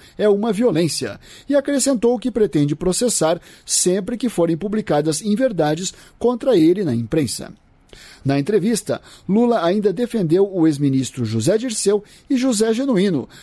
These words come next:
condenados na Ação Penal quatrocentos e setenta, o processo do Mensalão. Segundo Lula, Dirceu foi um dos responsáveis pelo espaço conquistado pelo P T na política brasileira.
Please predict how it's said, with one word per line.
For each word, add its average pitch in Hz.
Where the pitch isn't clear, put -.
condenados 185
na 202
Ação 180
Penal 170
quatrocentos 170
e 220
setenta, -
o 277
processo 190
do 156
Mensalão. 131
Segundo 139
Lula, 160
Dirceu 202
foi 175
um 185
dos 165
responsáveis 170
pelo 254
espaço 170
conquistado 147
pelo 190
P 269
T 208
na 285
política 208
brasileira. 123